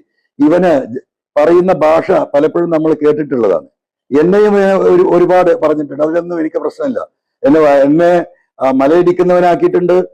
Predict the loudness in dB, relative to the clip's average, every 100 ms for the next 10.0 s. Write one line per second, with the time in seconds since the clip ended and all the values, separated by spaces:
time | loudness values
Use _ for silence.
0 | _ -2 0 0 0 0 2 0 2 0
1 | 0 0 0 0 -8 -8 -2 0 2 4
2 | 4 4 2 2 2 0 0 -2 -4 -4
3 | _ _ -8 -6 -4 -2 -2 0 0 0
4 | 2 2 2 2 4 2 2 0 -2 -12
5 | -16 _ _ -6 -4 0 0 2 0 2
6 | 0 0 0 2 2 2 0 -2 0 -2
7 | -4 _ _ -6 -2 0 0 0 0 0
8 | 0 2 2 2 2 2 0 -4 -8 -4
9 | -2 0 0 0 -2 -2 0 0 -2 -4